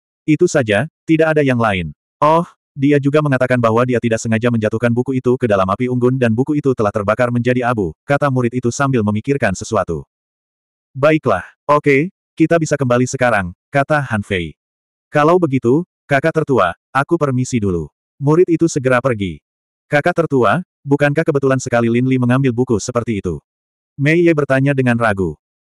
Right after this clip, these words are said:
"Ini memang mencurigakan." Han Fei Cheng mengerutkan kening. Setelah itu, dia tidak berkata apa-apa lagi dan berjalan kembali bersama Mei Ye.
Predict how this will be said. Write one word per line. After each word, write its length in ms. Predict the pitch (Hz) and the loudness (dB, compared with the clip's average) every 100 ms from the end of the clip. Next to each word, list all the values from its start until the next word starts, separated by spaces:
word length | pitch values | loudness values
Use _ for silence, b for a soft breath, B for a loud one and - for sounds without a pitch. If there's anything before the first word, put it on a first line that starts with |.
| _ - | _ -2
"Ini 320 | 156 165 175 | 0 2 0
memang 320 | 156 147 147 | 0 0 0
mencurigakan." 720 | 131 127 123 107 107 95 78 _ - 165 | -2 0 -2 0 0 -2 -4 _ -6 -2
Han 140 | 180 | 0
Fei 180 | 170 151 | 0 0
Cheng 160 | 151 151 | 0 0
mengerutkan 480 | 135 123 - 139 | 0 0 0 0
kening. 320 | 127 110 90 76 _ _ _ _ _ - | 0 -2 -4 -10 _ _ _ _ _ -8
Setelah 400 | - 151 156 165 | -2 2 2 0
itu, 260 | 135 127 202 _ - | 2 0 0 _ -6
dia 240 | 135 156 | 0 2
tidak 240 | 170 147 | 2 0
berkata 240 | 127 120 127 | 0 0 0
apa-apa 320 | 120 113 110 | 0 0 2
lagi 320 | 107 110 131 | 0 0 0
dan 80 | 127 | 0
berjalan 400 | 117 110 127 131 | 0 0 0 0
kembali 320 | 123 113 107 | 0 0 0
bersama 480 | 95 113 135 139 110 | -2 -4 -2 0 0
Mei 160 | 95 | -2
Ye. 140 | 87 | -4